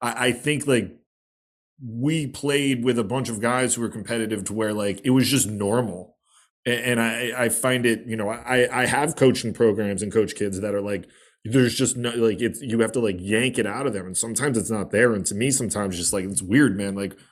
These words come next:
what's the point of doing this if you don't wanna compete? Like, why, why show up every day and, and do this for as long as we have to if we're, if you don't, like, get fired up to go compete?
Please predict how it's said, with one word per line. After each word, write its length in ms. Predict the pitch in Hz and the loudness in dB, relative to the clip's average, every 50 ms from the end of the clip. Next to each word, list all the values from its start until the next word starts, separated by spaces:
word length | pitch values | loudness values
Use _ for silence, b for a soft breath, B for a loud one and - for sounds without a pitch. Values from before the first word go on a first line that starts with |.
| b b | b b
what's 180 | 127 151 147 | 2 2 2
the 80 | - 147 | 2 -2
point 220 | 131 185 190 156 | 0 2 2 2
of 80 | 123 104 | 2 4
doing 220 | 107 151 190 156 | 4 4 4 4
this 180 | 123 107 - - | 2 0 -2 -2
if 80 | 104 | -2
you 80 | 101 120 | -2 -2
don't 100 | 131 127 | -2 0
wanna 180 | 123 120 107 87 | -2 -4 -4 -6
compete? 520 | - 90 82 - 143 151 117 - - _ _ _ b b b b b b _ - | -10 -12 -8 -8 -6 -6 -8 -10 -14 _ _ _ b b b b b b _ -4
Like, 260 | 104 101 92 80 - _ _ _ _ _ - 85 104 | -4 -4 -4 -6 -10 _ _ _ _ _ -20 -16 -8
why, 300 | 120 110 117 127 147 151 | 0 2 4 4 4 2
why 380 | 143 110 110 113 113 123 143 | 0 -2 0 2 2 2 4
show 280 | 147 - - 165 147 131 | 2 2 2 4 6 6
up 140 | 139 - - | 4 4 2
every 220 | 117 104 98 104 | -2 -2 -2 -4
day 340 | 95 104 101 98 98 101 101 | -2 -2 -2 0 0 -2 -2
and, 280 | 98 95 95 95 90 - b b b b b - | -2 -4 -6 -8 -12 -14 b b b b b -4
and 220 | 117 117 107 90 | -4 -4 -4 0
do 180 | 92 123 139 151 | 4 6 6 6
this 320 | 131 117 110 101 98 - | 6 6 4 6 4 2
for 380 | - - 107 110 107 104 110 107 - | 2 2 0 0 0 0 -4 -2 0
as 180 | 113 113 104 98 | 2 2 2 0
long 300 | 101 110 123 135 139 131 | 0 0 0 0 0 0
as 100 | 120 110 | 0 0
we 120 | 117 110 | 2 2
have 220 | 104 117 135 147 - | 2 2 0 -2 -2
to 120 | - 113 | -2 -2
if 120 | 107 90 92 | -2 -2 -2
we're, 180 | 104 120 120 | -2 -2 0
if 180 | 113 123 101 90 | 0 -2 -2 0
you 140 | 107 131 147 | 0 2 2
don't, 200 | 151 160 143 123 | 2 2 2 2
like, 160 | 127 120 95 | 2 2 2
get 160 | - - 143 - | 2 0 -2 -2
fired 400 | - - 147 139 135 123 117 117 | 0 4 4 6 6 6 4 2
up 160 | 117 104 - | 2 0 -2
to 80 | 117 | -4
go 180 | 98 107 107 101 | -2 -2 -4 -4
compete? 460 | - 98 90 - 131 135 113 - - | -6 -10 -12 -10 -12 -12 -12 -14 -18